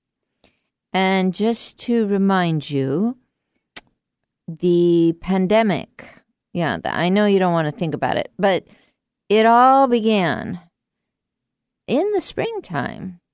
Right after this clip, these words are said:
kind of the early, early days of springtime, twenty twenty. So it's been three years and a bit. But here's some interesting news.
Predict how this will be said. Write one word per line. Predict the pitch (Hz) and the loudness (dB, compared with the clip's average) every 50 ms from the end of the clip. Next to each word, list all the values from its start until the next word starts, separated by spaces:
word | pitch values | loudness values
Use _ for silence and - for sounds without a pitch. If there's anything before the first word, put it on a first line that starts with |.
| _ | _
kind | - 220 233 247 226 | -8 -6 -2 -2 -2
of | 220 208 | 0 0
the | 214 - - - | -2 -2 -2 0
early, | 208 220 220 226 233 226 - - | 0 0 0 0 -2 -2 -4 -2
early | - 208 214 202 208 214 220 226 | 0 0 2 2 2 0 -2 -2
days | 214 208 190 185 180 180 180 - | -2 0 0 0 0 0 -2 -4
of | 180 175 | -6 -8
springtime, | - - - - - - 247 262 262 254 247 247 - - 180 165 151 147 143 143 156 160 160 _ _ _ _ _ _ _ _ _ _ _ _ - | -8 -8 -8 -8 -6 -4 -2 -2 0 -2 -2 -4 -4 -4 -4 -2 -2 -2 -2 -4 -6 -8 -10 _ _ _ _ _ _ _ _ _ _ _ _ -10
twenty | - - 202 196 190 185 - - - | -4 -2 0 0 0 -2 -4 -6 -10
twenty. | 165 - - 214 208 190 180 170 - - - - - | -12 -8 -4 -2 -2 -2 -2 -4 -6 -10 -12 -12 -12
So | - - - 202 | -12 -4 -2 -2
it's | 208 208 - | -2 -2 -2
been | - 240 240 233 226 214 | -4 -2 0 0 0 -2
three | - _ - - 262 320 | -4 _ -10 -2 0 2
years | 339 330 294 233 202 196 190 180 175 170 165 175 175 170 - - - - _ _ _ _ _ | 2 2 2 2 2 2 4 4 4 4 2 2 0 -2 -4 -6 -8 -10 _ _ _ _ _
and | - 170 165 160 | -2 -2 -2 -2
a | 165 | -2
bit. | 156 170 151 - - _ _ _ - - - _ _ _ _ _ _ _ _ _ _ _ _ _ _ _ _ _ _ _ _ _ _ _ _ _ _ _ _ _ _ _ | -2 -2 -4 -4 -6 _ _ _ -14 -14 -14 _ _ _ _ _ _ _ _ _ _ _ _ _ _ _ _ _ _ _ _ _ _ _ _ _ _ _ _ _ _ _
But | 220 220 214 220 214 202 202 - - | 0 2 2 2 2 0 -4 -6 -6
here's | - 311 415 494 494 | -2 0 0 0 0
some | - - - 339 302 | -2 -4 -4 -2 -2
interesting | 262 220 208 214 - - 202 190 - - - - 156 151 147 147 | 0 0 0 -2 -4 -6 -6 -6 -4 -6 -4 -4 -4 -4 -2 -2
news. | 147 156 156 147 - - - - - - - - - - | -2 -2 -2 -4 -4 -8 -10 -12 -10 -6 -6 -6 -6 -6